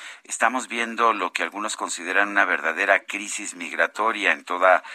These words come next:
Centroamérica y el sur de México. ¿Qué, qué opina el gobierno de Guatemala? ¿Qué piensa que se debe hacer?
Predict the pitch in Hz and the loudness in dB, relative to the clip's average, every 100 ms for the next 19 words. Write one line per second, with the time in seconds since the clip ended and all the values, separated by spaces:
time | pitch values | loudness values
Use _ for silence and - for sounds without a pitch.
0 | - - - 98 87 85 87 104 104 - | -16 -12 -6 -4 -2 -2 0 -2 -2 0
1 | 85 80 80 110 95 92 85 98 - 92 | 0 0 -6 -6 -4 -4 -2 -4 -4 -8
2 | 87 80 - 110 - - 135 - 143 135 | -6 -6 -4 -6 -6 -6 -6 -2 -2 2
3 | 127 104 98 107 107 98 80 85 82 92 | 2 2 0 0 -2 -2 0 -2 0 2
4 | 104 104 - 104 107 _ 113 117 110 104 | 4 4 0 -6 -8 _ -6 -4 -2 -4
5 | - 87 80 76 69 - 64 | -6 -6 -4 -4 -4 -6 -10